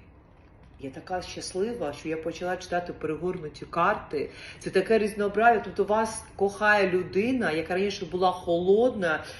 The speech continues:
і ви не розуміли, кохає він, не кохає, бо він відключав своє серце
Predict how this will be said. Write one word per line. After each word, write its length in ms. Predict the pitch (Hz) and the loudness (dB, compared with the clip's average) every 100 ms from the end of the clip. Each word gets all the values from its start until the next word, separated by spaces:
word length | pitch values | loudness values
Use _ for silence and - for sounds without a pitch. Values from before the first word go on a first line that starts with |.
| - | -2
і 80 | 196 | 2
ви 120 | 196 | 4
не 120 | 226 | 4
розуміли, 1200 | 233 233 233 240 240 220 160 151 143 135 135 131 131 - - - - | 4 2 0 0 0 2 2 2 0 -2 -2 -4 -8 -16 -20 -20 -2
кохає 640 | 247 240 165 151 143 147 | -2 -2 2 4 4 2
він, 300 | 135 143 151 | -2 -6 -2
не 100 | 175 | -4
кохає, 500 | 196 233 233 196 185 | 0 -2 2 6 6
бо 120 | 175 | 6
він 120 | 202 220 | 4 4
відключав 480 | 220 247 - 262 | -2 -4 6 6
своє 300 | 254 233 220 | 6 4 4
серце 840 | 214 - 240 285 285 - 190 147 139 | 4 6 6 6 0 -4 0 0 0